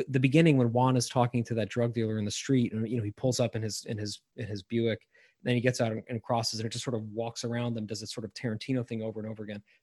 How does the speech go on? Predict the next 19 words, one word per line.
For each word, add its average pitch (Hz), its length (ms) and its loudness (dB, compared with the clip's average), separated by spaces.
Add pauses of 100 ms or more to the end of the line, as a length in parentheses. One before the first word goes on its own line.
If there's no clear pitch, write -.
You 170 100 2
know, 165 60 6
when 151 120 6
Tar-, 196 240 4
when 147 100 2
Tarantino 175 400 4
does 127 200 2
that, 120 200 2
you 135 80 -4
know, 113 60 0
it's 104 100 -6
not 123 100 0
a 98 40 -4
dolly, 117 340 -2
it's - 80 -12
not 110 80 -6
a 104 40 -6
circular 104 380 -6
dolly. 104 380 -10